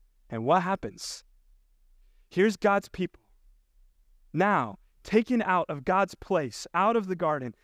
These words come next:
and now under the rule, not of God, but of this world. And rest is undone. But God promises to send a son to restore back this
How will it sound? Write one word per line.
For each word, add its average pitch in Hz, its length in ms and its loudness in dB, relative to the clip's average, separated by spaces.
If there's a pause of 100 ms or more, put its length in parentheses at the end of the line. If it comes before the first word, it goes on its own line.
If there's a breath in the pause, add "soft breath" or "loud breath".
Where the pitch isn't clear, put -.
(140)
and 185 240 0
now 214 380 4
under 220 340 4
the 180 120 -2
rule, 185 320 2
not 180 300 4
of 208 100 -2
God, 175 300 2
but 156 100 0
of 143 80 -6
this 147 160 -6
world. 127 480 -10 (400)
And 127 220 0
rest 147 280 4
is 127 200 -4
undone. 110 460 -2 (2250)
But - 560 -2 (380)
God 143 300 2
promises - 960 -6
to 139 100 -8
send 185 340 -4
a 175 80 -4
son 165 460 -6 (560)
to 170 140 0
restore 175 500 0
back 165 380 -2 (720)
this 180 360 0